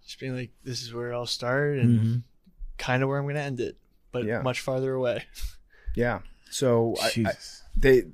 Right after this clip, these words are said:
Speaker 3: this documentary is probably gonna have a lot more people asking a lot more questions about it, and they might get another search done. But I, I feel bad for everybody that had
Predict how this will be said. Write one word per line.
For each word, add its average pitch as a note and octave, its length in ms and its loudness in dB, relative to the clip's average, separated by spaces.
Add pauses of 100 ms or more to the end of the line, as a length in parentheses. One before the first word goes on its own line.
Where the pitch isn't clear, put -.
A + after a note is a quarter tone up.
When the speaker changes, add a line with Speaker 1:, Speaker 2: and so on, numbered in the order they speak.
(120)
Speaker 3:
this C#3 260 4
documentary C3+ 640 4
is B2 80 2
probably A#2+ 280 2
gonna A2+ 380 0 (680)
have A2+ 220 0
a A2+ 40 0
lot A2+ 320 4
more B2 160 -2
people A#2+ 340 0
asking A#2 220 0
a - 20 0
lot A#2 160 2
more A2+ 120 0
questions B2 440 0
about B2+ 260 0
it, D3 140 -2
and G#2 320 -6 (180)
they A#2 80 -2
might A2 200 -2
get - 120 12
another A2+ 240 10
search - 500 -2 (380)
done. C#3+ 240 4
But G#2+ 200 2 (360)
I, - 80 0 (100)
I G2+ 80 0
feel C3+ 200 2
bad A#2 320 4
for A2+ 120 0
everybody G#2+ 360 0
that G2 140 0
had G2+ 280 -2